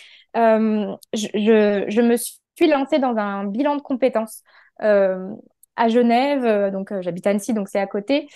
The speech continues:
Euh, avec une personne extraordinaire qui est devenue une amie de cœur aujourd'hui, mais à ce moment-là, c'est ma conseillère en bilan de compétences. Et, euh, ce qui est fou, c'est que pendant ce bilan de compétences, je vais découvrir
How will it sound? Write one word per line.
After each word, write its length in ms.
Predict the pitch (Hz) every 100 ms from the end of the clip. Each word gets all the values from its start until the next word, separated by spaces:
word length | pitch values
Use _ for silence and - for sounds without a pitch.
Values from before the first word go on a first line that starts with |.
| - _ -
Euh, 580 | 208 202 190 185 185 185 - _ _ _ _ _ _ _ _ _ _ _ _ -
avec 260 | 226 233 269
une 80 |
personne 280 | 262 254 254
extraordinaire 680 | 247 247 233 226 254 302 311
qui 160 | - 240
est 60 |
devenue 400 | 220 214 226 226
une 100 | 208
amie 220 | 196 214 214
de 160 | 196
cœur 320 | 185 285 262
aujourd'hui, 500 | 220 214 214 247 294
mais 220 | 247 196 196 _ _ - _ -
à 60 |
ce 100 | 202
moment-là, 260 | 208 214 240
c'est 160 | 240 214
ma 100 | 196
conseillère 500 | 240 240 262 254 247
en 60 |
bilan 180 | 226 226
de 60 | 233
compétences. 680 | 220 220 208 254 320 - - _ _ -
Et, 200 | 240 226
euh, 180 | 208 202
ce 100 | 202
qui 140 | -
est 40 | 240
fou, 280 | - 311
c'est 160 | 330 247
que 100 | 240
pendant 400 | 220 - 277 285
ce 60 | 233
bilan 180 | 254
de 60 | 247
compétences, 480 | 247 220 226 269 262
je 40 |
vais 120 | 220
découvrir 640 | 196 226 - 247 226 294